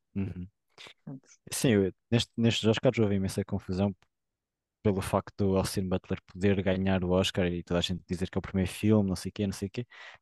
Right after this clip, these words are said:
Speaker 1: Imagina que em dois mil e dezassete Timothée Chalamet com o primeiro filme tinha ganho o Oscar. Também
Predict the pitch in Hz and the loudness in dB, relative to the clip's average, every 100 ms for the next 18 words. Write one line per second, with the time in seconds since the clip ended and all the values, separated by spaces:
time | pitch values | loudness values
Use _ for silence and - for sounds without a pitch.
0 | _ 117 123 131 120 123 120 120 120 107 | _ 2 4 4 4 4 4 6 4 2
1 | 110 - 120 113 - 123 113 120 - 117 | 0 4 4 2 -2 -2 0 0 0 0
2 | 104 107 104 107 107 107 101 113 107 - | 0 0 0 -2 2 2 0 -2 -2 0
3 | 104 95 95 92 - 87 - - - - | 0 2 0 0 -4 -8 -12 -18 -18 -10
4 | 101 101 101 101 107 | -4 -2 -2 -4 -8